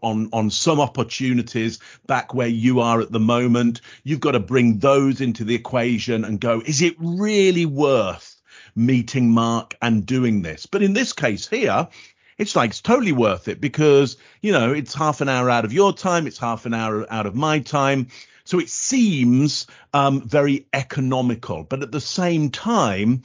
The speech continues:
it's a little bit cheap, which means your unconscious mind and my unconscious mind and, and our listeners' unconscious mind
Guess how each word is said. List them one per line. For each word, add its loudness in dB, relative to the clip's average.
it's -8
a -4
little 0
bit -2
cheap, -4
which -2
means 4
your 4
unconscious -2
mind -2
and 0
my 4
unconscious -2
mind -2
and, 2
and 2
our 6
listeners' 0
unconscious -10
mind -8